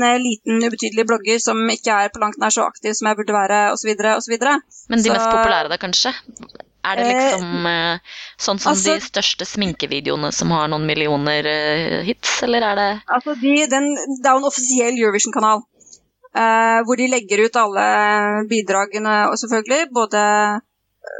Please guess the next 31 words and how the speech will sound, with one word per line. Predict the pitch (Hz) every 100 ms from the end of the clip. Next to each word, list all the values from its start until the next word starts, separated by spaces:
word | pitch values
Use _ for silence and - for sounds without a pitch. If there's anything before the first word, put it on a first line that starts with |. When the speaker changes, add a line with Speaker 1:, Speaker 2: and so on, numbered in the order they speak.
| -
Speaker 1:
der | 220
kan | 247
du | 247
se | 240 247 220 214
i | 226
H | 226 226 -
D | 214 220 233 _ _ _ _ _ -
fra | - 202
de | 214
forskjellige | 233 226 214 214 220
landenes, | 226 185 190 220 233 - -
eh, | - - _ _ -
lokale | 220 - 208 202 214 226
konkurranser, | 240 233 220 339
da, | 285 233
og | - 214
det | 226 262
kan | - 240
ofte | - - 247
være | 226 226
veldig | 240 240 220
underholdende. | 208 - - - - _
Eh, | - 269 269
og |
selvfølgelig | 285 277 254
alle | 240
de | 240
offisielle | - 226 226
musikkvideoene, | 233 233 254 254 262 277 330
og | 320 254 254
i | 233 226 247